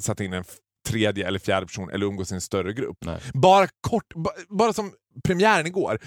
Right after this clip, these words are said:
Speaker 1: Bara den korta interaktionen blir så här lite ko-,
Speaker 2: Weird,
Speaker 1: we-,
Speaker 2: ja.
Speaker 1: weird. Blir
Speaker 2: Ja.
Speaker 1: lite så här, eh, ah, överdrift du då? Hej då. Ah, vi ses imorgon. Eh, oj, oj, du vet. Också att det är något, jag vet inte varför det blir weird.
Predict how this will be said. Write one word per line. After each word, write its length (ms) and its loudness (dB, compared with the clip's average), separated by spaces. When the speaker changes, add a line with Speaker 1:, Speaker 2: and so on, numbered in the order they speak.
Speaker 1:
Bara 160 6
den 400 2
korta 440 2
interaktionen 720 -2
blir 120 2
så 100 4
här 120 6
lite 600 4
ko-, 140 6
Speaker 2:
Weird, 340 0
Speaker 1:
we-, 200 2
Speaker 2:
ja. 80 2
Speaker 1:
weird. 320 6
Blir 160 2
Speaker 2:
Ja. 80 8
Speaker 1:
lite 160 4
så 60 8
här, 380 6
eh, 60 0
ah, 280 8
överdrift 380 2
du 60 4
då? 80 6
Hej 160 4
då. 220 4
Ah, 220 8
vi 60 4
ses 180 -2
imorgon. 260 0
Eh, 360 0
oj, 220 2
oj, 180 2
du 100 -2
vet. 180 0
Också 220 6
att 60 4
det 60 4
är 40 -2
något, 280 0
jag 80 6
vet 280 4
inte 140 -4
varför 320 2
det 60 0
blir 260 2
weird. 340 -6